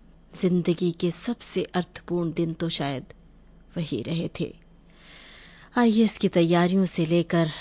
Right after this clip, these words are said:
नितांत अकेलेपन के पलों में मैंने हमेशा तुम्हें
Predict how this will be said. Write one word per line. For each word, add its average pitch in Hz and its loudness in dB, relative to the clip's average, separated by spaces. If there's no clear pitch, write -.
नितांत 175 0
अकेलेपन 175 -2
के 170 -6
पलों 165 -2
में 165 -4
मैंने 190 -4
हमेशा 220 -4
तुम्हें 196 -6